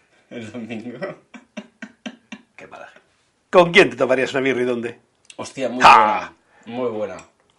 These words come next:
Speaker 2: Yo tampoco lo he pensado, ¿eh? Y yo también voy en bragas.
Speaker 1: Mira, voy a aprovechar una cosa que quería comentar y la,
Speaker 2: Oh,
Speaker 1: y
Speaker 2: por
Speaker 1: la
Speaker 2: favor,
Speaker 1: meto aquí.
Speaker 2: por favor, proceda.
Speaker 1: Con Brie Larson,
Speaker 2: ¿Actriz?
Speaker 1: Capitana Marvel.
Speaker 2: Ah, oh,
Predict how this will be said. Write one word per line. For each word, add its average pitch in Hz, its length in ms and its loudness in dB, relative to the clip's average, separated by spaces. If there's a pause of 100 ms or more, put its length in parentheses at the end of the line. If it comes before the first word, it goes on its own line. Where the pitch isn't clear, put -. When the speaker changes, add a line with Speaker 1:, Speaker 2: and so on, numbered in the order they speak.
Speaker 2:
Yo 127 80 -16
tampoco 131 280 -6
lo 127 60 -2
he - 20 -10
pensado, 107 320 -12
¿eh? 135 200 -10
Y 120 200 -14
yo 120 100 -12
también 127 220 -10
voy 117 100 -10
en 101 80 -14
bragas. 80 300 -16 (420)
Speaker 1:
Mira, 135 220 -6
voy 165 140 0
a - 20 -2
aprovechar 165 600 -2
una 156 220 -2
cosa 147 220 -8
que 131 80 -12
quería 127 200 -2
comentar 131 540 -2
y 139 140 -6
la, 117 500 -4 (340)
Speaker 2:
Oh, - 160 -10
Speaker 1:
y - 40 -20
Speaker 2:
por 131 100 -4
Speaker 1:
la 123 60 0
Speaker 2:
favor, 131 160 0
Speaker 1:
meto 135 120 -2
aquí. 104 220 -8 (160)
Speaker 2:
por 135 140 -8
favor, 117 240 -12
proceda. - 340 -20 (220)
Speaker 1:
Con 135 240 -4
Brie 202 160 -2
Larson, 92 560 -4 (360)
Speaker 2:
¿Actriz? - 80 -14
Speaker 1:
Capitana 135 500 2
Marvel. 87 400 -6
Speaker 2:
Ah, - 260 -10
oh, 226 140 -2